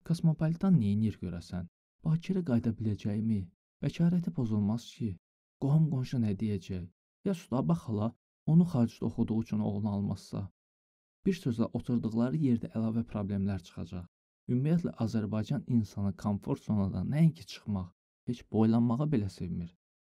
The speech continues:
Ay bala, qoy başımız, qulağımız dinc oturduğumuz yerdə oturaq da.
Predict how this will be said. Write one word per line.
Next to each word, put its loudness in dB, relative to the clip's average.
Ay -2
bala, 0
qoy 0
başımız, -2
qulağımız -2
dinc 0
oturduğumuz -4
yerdə -2
oturaq -8
da. -8